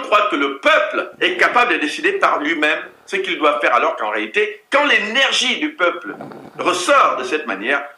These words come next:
on a besoin de canaliser cela. Mais chaque combat, évidemment, a des étapes. Ma proposition,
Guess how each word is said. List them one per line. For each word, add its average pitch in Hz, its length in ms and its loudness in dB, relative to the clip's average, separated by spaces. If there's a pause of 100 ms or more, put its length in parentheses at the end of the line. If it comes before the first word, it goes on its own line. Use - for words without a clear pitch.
on 170 120 0
a 160 120 2
besoin 131 240 -4
de 120 80 -4
canaliser 95 520 -6
cela. - 260 -20 (4000)
Mais 185 120 2
chaque - 320 2
combat, - 300 2
évidemment, 139 420 -2
a - 100 2
des 170 200 -2
étapes. - 360 -2 (2000)
Ma 294 140 4
proposition, - 840 0